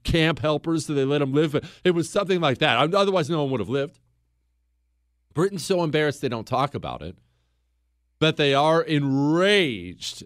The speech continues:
at the highest levels, and now they take this, what they viewed as basically a bor-, a border skirmish between some tribes.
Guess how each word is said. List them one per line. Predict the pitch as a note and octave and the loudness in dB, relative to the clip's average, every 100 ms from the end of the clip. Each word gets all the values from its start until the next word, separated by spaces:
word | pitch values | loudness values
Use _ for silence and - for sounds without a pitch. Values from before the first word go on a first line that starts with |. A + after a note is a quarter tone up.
| - | -6
at | B2+ | -2
the | A#2+ | -2
highest | G#2+ C#3+ C#3+ D3 - | 0 2 2 0 -2
levels, | C3 C#3 D#3 E3+ E3 - _ _ _ | -2 -2 -2 -4 -6 -16 _ _ _
and | C3 C3 | -2 2
now | C3+ D3 D#3 | 4 4 4
they | D3 C#3+ | 2 -2
take | C#3 E3 D3+ - | 0 0 0 0
this, | C#3 - | -2 0
what | D#3 E3 | -2 0
they | D#3 | 0
viewed | A#2 C3+ E3 | 0 0 0
as | C3 F2 | 0 -4
basically | E2+ B2 C3 A2+ G2+ G2 | -2 0 0 -4 -6 -4
a | E2+ | -4
bor-, | F2 A2 A#2+ C#3+ | 0 0 0 0
a | A2+ | -2
border | F2 D#2+ C3+ D3 C#3+ A2 | -4 -2 0 2 0 -4
skirmish | - - G#2+ E2 G2+ - | -8 -8 -8 -6 -6 -6
between | A#2+ G2+ C3 B2 | -6 -6 -4 -4
some | G#2 G#2 | -4 -8
tribes. | - C3 B2+ C3+ C3 | -4 0 0 0 -4